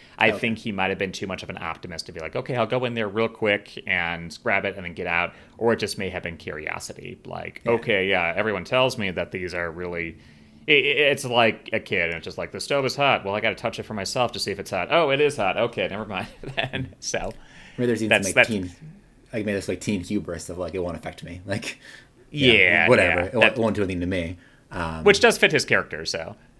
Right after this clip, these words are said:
Speaker 2: Yeah. Like, and I don't know, and, and that, that scene at the end where she says she's with her friend,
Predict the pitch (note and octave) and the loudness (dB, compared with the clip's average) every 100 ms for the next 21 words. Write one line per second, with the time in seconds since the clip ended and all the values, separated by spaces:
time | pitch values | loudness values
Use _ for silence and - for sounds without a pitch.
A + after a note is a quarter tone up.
0 | _ - F2 E2 F2 - - _ - B2+ | _ -10 -8 -8 -14 -20 -20 _ 2 2
1 | C3+ C#3 B2+ B2+ B2+ F#2 G#2+ G#2+ B2 - | 4 0 0 2 2 0 -4 -2 0 0
2 | A#2+ B2 - F3+ C3 A#2 G2+ - G2+ - | 0 -2 0 2 6 4 4 -2 -4 -2
3 | F#2+ F2+ F#2+ F2 F2 F2+ - E2+ F2 A2+ | -2 -2 -6 -6 -8 -8 -8 -8 -6 -6
4 | A#2+ | -8